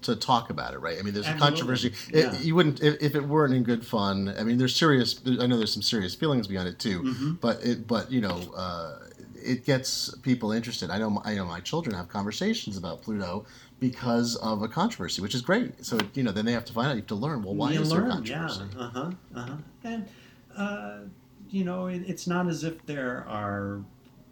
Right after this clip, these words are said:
Speaker 2: uh, throngs of scientists fighting each other <laughs> in the hallway over this thing. They understand what the situation is. For me,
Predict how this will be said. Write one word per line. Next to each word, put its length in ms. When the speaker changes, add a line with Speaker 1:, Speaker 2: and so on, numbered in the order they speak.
Speaker 2:
uh, 360
throngs 540
of 120
scientists 800
fighting 400
each 240
other 460
<laughs> 80
in 280
the 140
hallway 460
over 180
this 240
thing. 180
They 160
understand 520
what 140
the 80
situation 640
is. 180
For 200
me, 420